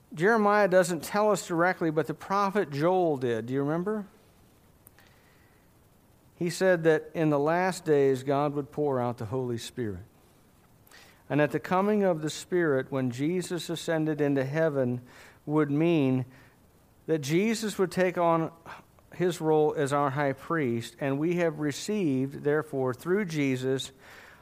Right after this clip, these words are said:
the new covenant, and we have a better way of relating to God as the Spirit of God enables and empowers our obedience to the requirements of a holy God. See, the new covenant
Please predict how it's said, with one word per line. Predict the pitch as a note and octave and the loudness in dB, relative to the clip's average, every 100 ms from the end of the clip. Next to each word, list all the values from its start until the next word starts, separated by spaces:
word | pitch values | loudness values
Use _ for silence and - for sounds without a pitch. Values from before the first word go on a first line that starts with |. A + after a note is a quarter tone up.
| - | -4
the | D#3+ | 2
new | E3 F#3+ | 6 4
covenant, | G3+ - A3 G#3+ C#3+ B2 E3+ | 2 0 2 4 2 0 0
and | D#3+ | 0
we | F3+ | 2
have | F3 F#3 F#3 | 2 2 2
a | |
better | F3 C#3+ E3 A#3 B3 | 0 2 2 4 4
way | F#3+ C#3+ C3 | 2 4 2
of | D3 D#3+ | 0 -2
relating | D3+ D3+ D#3 E3+ G3 | -2 0 2 2 0
to | G3 A3 | -2 -4
God | D3+ B2+ A2+ A2+ A#2+ C3 - _ _ - - - - - _ - | 0 0 0 -2 -6 -8 -16 _ _ -20 -20 -20 -20 -20 _ -2
as | E3 E3+ | 2 2
the | E3+ E3+ | 0 -6
Spirit | - - A3+ C4+ C4 | -6 -2 0 2 4
of | F#3+ C#3 | 2 4
God | C3+ A#2+ B2 | 2 2 0
enables | C#3+ C#3+ D#3 G#3 G#3+ D#3+ D3+ B2+ | 0 2 2 2 2 2 2 0
and | E3+ | -2
empowers | D3+ D3 - - G#3 A#3 F#3 E3 D#3 | 0 -2 -6 -2 2 2 2 2 2
our | D#3 D3 | 4 4
obedience | C#3+ C#3+ G3+ G3 D3+ C3+ C3+ | 2 0 -2 0 0 0 -2
to | - | -2
the | D3+ | -2
requirements | C#3+ C#3+ - F#3 A3 F#3+ D#3 D3 - | -2 -4 -2 0 2 2 2 0 -2
of | E3 C#3+ | -4 -2
a | |
holy | B2 D3+ C#3+ D3+ | -2 -2 -2 -4
God. | D#3 G3 G3 G2+ - _ _ _ _ _ _ _ - _ _ _ _ - - _ _ _ | -4 -4 -4 -6 -10 _ _ _ _ _ _ _ -20 _ _ _ _ -20 -20 _ _ _
See, | - - G#3 | -8 0 4
the | F#3+ | 6
new | F#3+ G#3 C#4 | 6 6 4
covenant | - A3+ F#3+ F#3 F3 F3 | 4 4 6 4 4 0